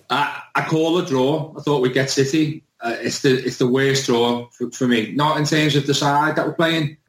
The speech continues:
more the fact that it's an English side, and it's hard to get up for a European game, innit, when it's an English side, I suppose. Uh, at home, first leg as well.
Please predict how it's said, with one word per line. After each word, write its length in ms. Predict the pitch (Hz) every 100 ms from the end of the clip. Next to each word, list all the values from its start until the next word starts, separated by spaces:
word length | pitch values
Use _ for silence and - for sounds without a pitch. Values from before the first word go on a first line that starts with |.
| -
more 260 | 135 139 135
the 120 | 135
fact 260 | 143 131
that 100 | 135
it's 140 | 123 120
an 80 | 123
English 360 | 123 131 139
side, 340 | - 135 135 123
and 80 |
it's 100 | 123
hard 220 | 135 127 135
to 80 | -
get 140 | 117
up 140 | 120
for 100 | -
a 40 | 131
European 520 | 123 117 113 113 117
game, 500 | 123 127 127 120 120 -
innit, 220 | 120 120
when 100 | 113
it's 140 | 104
an 60 | 107
English 320 | 107 113 117
side, 260 | 123 113 110
I 40 |
suppose. 540 | - - 101 98 - -
Uh, 420 | 110 110 107 104 - -
at 120 | 120
home, 220 | 123 123 127
first 340 | 139 127 123
leg 160 | 120 123
as 120 | 117
well. 380 | 123 127 -